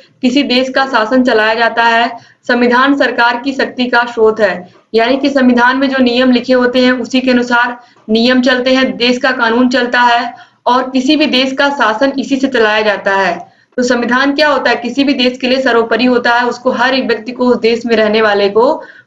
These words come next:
मानना पड़ता है। Question number एक सौ नवासी है, भारतीय संविधान की प्रारूप समिति के अध्यक्ष कौन थे? प्रारूप समिति के अच्छ-, अध्यक्ष डॉक्टर भीमराव अंबेडकर थे। इसके अलावा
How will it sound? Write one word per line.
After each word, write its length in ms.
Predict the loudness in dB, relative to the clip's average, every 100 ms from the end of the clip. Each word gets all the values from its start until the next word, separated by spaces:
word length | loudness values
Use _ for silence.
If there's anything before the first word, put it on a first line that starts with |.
| -4
मानना 320 | 0 0 0
पड़ता 340 | -2 -4 -4 -4
है। 320 | -4 -10 _ _ _ -2
Question 300 | 0 2 2
number 240 | 2 2
एक 140 | 0
सौ 80 | 0
नवासी 440 | 0 2 0 2 2
है, 300 | 2 -2 -6 -16 _
भारतीय 360 | 0 0 0 -2
संविधान 480 | -2 2 2 2 0
की 80 |
प्रारूप 380 | 0 0 0 0
समिति 320 | -2 0 -2
के 100 | -2
अध्यक्ष 340 | -2 0 -2 -2
कौन 280 | 0 0 2
थे? 120 | 0 0 -6 -16 -10 -2
प्रारूप 320 | 0 0 -2
समिति 340 | -2 0 -2
के 100 | -2
अच्छ-, 400 | -4 -4 -6 -4
अध्यक्ष 460 | -2 -2 -2 -2 -4 -4 -8 -20 -6
डॉक्टर 380 | -2 -2 -2 -4
भीमराव 460 | 0 0 2 2 0
अंबेडकर 500 | 0 0 0 -4 0
थे। 60 | -2
इसके 320 | -2 -4 0
अलावा 420 | 0 0 -2 -4